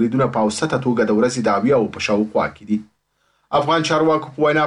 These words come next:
په همدې موده کې هره ورځ په متوسطه توګه له پنځه ویشتو تر څلوېښتو پورې افغان امنیتي سرتیري د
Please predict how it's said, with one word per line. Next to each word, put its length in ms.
په 100
همدې 300
موده 240
کې 160
هره 200
ورځ 260
په 100
متوسطه 600
توګه 260
له 160
پنځه 340
ویشتو 320
تر 100
څلوېښتو 580
پورې 240
افغان 380
امنیتي 360
سرتیري 460
د 160